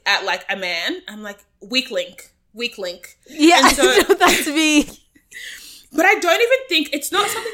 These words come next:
Speaker 1: I've learned recently. It's just from growing up in a matriarchy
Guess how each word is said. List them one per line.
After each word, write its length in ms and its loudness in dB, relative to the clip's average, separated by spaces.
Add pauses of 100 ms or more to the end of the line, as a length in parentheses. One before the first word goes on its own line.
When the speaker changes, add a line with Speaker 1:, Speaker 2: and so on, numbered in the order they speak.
Speaker 1:
I've 160 -6
learned 540 -2 (160)
recently. 520 -8 (100)
It's 200 -6
just 460 -6
from 180 -4
growing 380 -6
up 140 -16
in 100 -10
a 40 -10
matriarchy 1040 -10